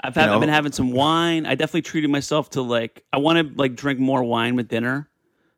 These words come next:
Speaker 1: So I've been drinking wine.
Speaker 2: You know, I haven't drank at all. Is that weird?
Speaker 1: I'm not a big drinker, but I like, I really enjoy wine, but I don't
Speaker 2: I do too. I just
Speaker 1: drink it enough.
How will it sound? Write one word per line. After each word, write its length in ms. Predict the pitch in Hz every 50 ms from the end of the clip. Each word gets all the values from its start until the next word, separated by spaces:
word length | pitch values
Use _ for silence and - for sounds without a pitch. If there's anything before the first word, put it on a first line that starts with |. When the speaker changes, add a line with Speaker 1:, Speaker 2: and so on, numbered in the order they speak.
| _
Speaker 1:
So 280 | _ - - 127 117 107
I've 100 | 107 110
been 140 | 113 113 110
drinking 340 | 113 117 117 120 117 123 120
wine. 480 | 117 117 117 117 120 120 117 113 113 -
Speaker 2:
You 80 | 151 190
know, 80 | 226 196
I 80 | -
haven't 280 | 165 190 190 185 151 -
drank 480 | - 120 123 147 151 135 107 - - -
at 100 | 101 104
all. 380 | 104 113 120 98 - - - - _ _ _ _ _ _ _ _ _ _ _ _ _ _ _ _ _ _ _ _ _ _ _ _
Is 80 | 110 107
that 140 | 147 151 131
weird? 160 | 147 165 160
Speaker 1:
I'm 220 | - 165 196 214
not 160 | 214 214 208
a 40 | 208
big 320 | 175 123 - 156 156 156 156
drinker, 480 | - 139 135 139 147 - 185 190 202 196
but 140 | 196 - 127
I 160 | 120 123 139
like, 380 | 139 135 135 127 127 131 127 - -
I 80 | 123
really 400 | 127 123 127 139 147 143 135 123
enjoy 680 | 120 117 113 107 110 117 113 110 110 113 113 113 110 - -
wine, 640 | 107 104 101 104 104 104 107 113 123 131 143 147 - - -
but 200 | - 101 117 113
I 100 | 113 117
don't 460 | 113 101 131 120 120 123 123 123 -
Speaker 2:
I 80 | 175 214
do 140 | 240 294 214
too. 360 | - - 269 302 294 139 107
I 80 | 107 107
just 260 | 123 131 - - -
Speaker 1:
drink 200 | - 131 123 -
it 80 | 120 113
enough. 560 | 107 110 110 107 76 - - - - -